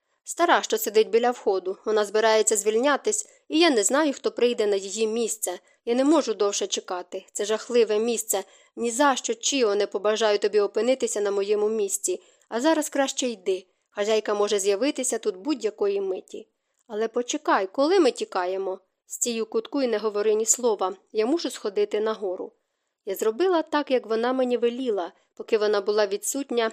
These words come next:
я чула, як стара біля входу вітала чоловіка, а потім його важкі кроки застукали в моїй голові. Незабаром хтось спустився, і двері відчинилися.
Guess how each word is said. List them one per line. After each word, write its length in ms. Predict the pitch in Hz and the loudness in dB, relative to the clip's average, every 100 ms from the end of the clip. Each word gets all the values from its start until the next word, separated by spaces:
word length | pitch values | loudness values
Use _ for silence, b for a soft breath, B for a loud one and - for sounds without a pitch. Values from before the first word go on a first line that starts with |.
| - | -2
я 160 | 226 | -2
чула, 280 | 214 - 320 | -2 0 0
як 120 | 262 | 0
стара 260 | - 226 226 | 0 0 2
біля 200 | 208 196 | 2 0
входу 320 | 190 - 294 | -2 -4 -2
вітала 420 | 262 262 220 214 | -2 0 2 2
чоловіка, 680 | 214 - 233 220 190 185 185 b b b | 0 -2 -2 -2 -4 -6 -10 b b b
а 80 | - | -16
потім 340 | - 233 226 208 | 0 2 2 2
його 200 | 202 208 | 0 0
важкі 300 | 202 - 202 | -2 -2 -4
кроки 400 | 311 339 330 269 | 0 0 0 0
застукали 580 | 277 - 262 247 226 | -2 -2 -6 -2 0
в 40 | 226 | 0
моїй 340 | 196 190 196 | 0 -2 -4
голові. 560 | 190 214 208 185 190 202 _ _ _ - | -6 -6 -6 -8 -14 -14 _ _ _ -6
Незабаром 500 | 196 202 214 214 208 | -2 2 4 2 2
хтось 240 | - 220 | 0 -2
спустився, 600 | - 220 - 320 330 - | -2 -8 -4 -2 -2 0
і 80 | 247 | -2
двері 320 | 196 202 202 | 0 0 0
відчинилися. 840 | 196 - 220 208 196 190 202 202 | -2 -4 -4 -2 -2 -2 -2 -4